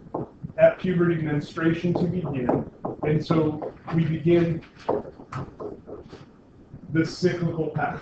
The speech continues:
averaging about twenty-eight days. And so during a cycle, during one of those twenty-eight day periods, the ovary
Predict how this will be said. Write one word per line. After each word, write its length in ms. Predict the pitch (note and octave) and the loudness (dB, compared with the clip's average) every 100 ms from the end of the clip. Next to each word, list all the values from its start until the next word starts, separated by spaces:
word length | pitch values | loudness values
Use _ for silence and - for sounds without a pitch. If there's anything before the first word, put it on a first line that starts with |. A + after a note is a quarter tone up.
| - | -4
averaging 500 | C3+ D3 D3 D3+ D3 | -4 -2 -4 -4 -4
about 340 | C#3+ C3+ C3+ | -2 -4 -4
twenty-eight 500 | D3 D3 C#3 C3+ - | -6 -2 -2 -2 -4
days. 320 | - - - - | -10 -10 -14 -14
And 120 | - | 2
so 100 | F#3 | 4
during 500 | F3 G#3 G#3+ D#3+ D#3+ | 8 10 8 4 -4
a 60 | |
cycle, 440 | D#3 F3+ D3 C#3+ C#3+ | -2 0 0 0 -2
during 220 | D3 D3 | 0 0
one 120 | D#3 F#3 | 0 0
of 60 | |
those 220 | F3 D#3+ - | -2 -4 -4
twenty-eight 460 | E3+ E3 D#3 D#3 | -4 0 -2 -2
day 220 | D#3 D3+ | 0 0
periods, 480 | - D3 C3+ B2 - - - - - - | 2 -2 -2 -8 -12 -20 -16 -16 -16 -12
the 180 | D#3+ E3 | -6 2
ovary 680 | E3+ G#3+ G#4 G4 E3 - | 8 8 6 4 4 4